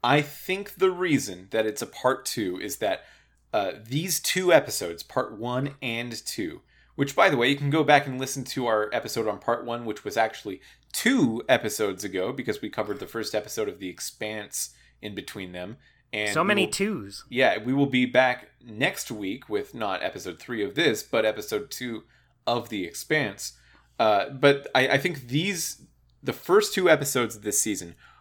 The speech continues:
Speaker 1: are a part one and part two because they are telling the story of Javi and his brother's relationship. That's, like, trying to, it's all trying to get us up to speed in which the next three episodes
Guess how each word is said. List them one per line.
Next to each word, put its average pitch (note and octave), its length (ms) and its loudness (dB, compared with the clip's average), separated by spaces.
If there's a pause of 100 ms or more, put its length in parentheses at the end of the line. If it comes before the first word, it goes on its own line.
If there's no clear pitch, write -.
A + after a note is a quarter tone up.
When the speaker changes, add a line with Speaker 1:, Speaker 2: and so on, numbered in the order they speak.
(160)
Speaker 1:
are G#2 280 4
a - 100 -4
part D3+ 260 2
one B2+ 120 -2
and A#2+ 100 -4
part A#2 180 -2
two G#2+ 140 -4
because G2+ 280 -6
they G#2+ 100 4
are F#2 120 2
telling E3 520 -2
the D#3 100 -6
story G#2 680 0 (600)
of G#2 240 0
Javi B2 720 2
and G#2+ 220 -4
his G2 300 -6
brother's A2 880 0
relationship. E2+ 800 -12 (460)
That's, C3 320 4
like, C#3+ 260 4 (880)
trying E3+ 440 0
to, - 200 -2
it's C#3+ 220 -2
all E3+ 260 6
trying D#3+ 380 0
to D#3 80 -4
get C3+ 180 4
us C3 220 -2
up B2 200 2
to C#3 100 -2
speed G2 520 -4 (400)
in B2+ 180 -2
which B2+ 240 -2
the A2 100 0
next B2+ 360 2
three C#3 260 2
episodes A2 680 -2